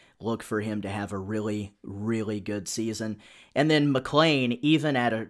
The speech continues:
as a true freshman this last season, um, hit with power, but when you look at his, his ability to draw the walk last year, his on-base percentage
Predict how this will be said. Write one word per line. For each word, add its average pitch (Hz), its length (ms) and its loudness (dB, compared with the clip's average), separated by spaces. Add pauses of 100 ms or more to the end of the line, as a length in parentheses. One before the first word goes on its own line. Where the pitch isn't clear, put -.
as 107 320 -2
a 101 80 -6
true 131 260 0
freshman 110 600 -2 (280)
this 107 260 -6
last 101 320 -2
season, 113 540 -4 (600)
um, 98 280 -4
hit 135 280 0
with 127 260 -2
power, 123 580 4 (100)
but 110 240 -4
when 107 160 -6
you 120 180 0
look 120 280 -2
at 110 160 -2
his, 104 380 -8
his 113 260 -8
ability 110 380 -4
to 101 100 -10
draw 110 260 -4
the 104 100 -8
walk 98 340 -4
last 110 380 -6
year, 110 140 0
his 104 200 -4
on-base 113 420 -2
percentage 110 640 -6